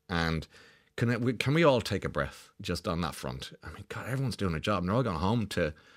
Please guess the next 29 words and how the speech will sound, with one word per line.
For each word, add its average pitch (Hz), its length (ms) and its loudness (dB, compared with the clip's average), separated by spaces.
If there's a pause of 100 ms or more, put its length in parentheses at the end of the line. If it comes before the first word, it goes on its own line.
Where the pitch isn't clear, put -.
(200)
you - 80 -2
know, 104 100 6
they're 98 140 2
trying 120 140 4
to 147 40 6
make 139 140 4
a 117 60 6
buck. 131 240 4
<laughs> - 520 -6
They - 60 -14
gotta 131 120 6
go 143 100 10
home, 156 180 8
pay 147 160 8
bills 160 560 10 (440)
and 101 320 6
mind 127 220 6
their 139 80 8
loved 139 200 8
ones. 127 340 4
And, 101 560 4
you 110 80 2
know, 104 120 4
they're 101 140 4
just 104 460 -2
doing 120 240 4
their 117 80 4
job. 76 360 4
So, 85 380 2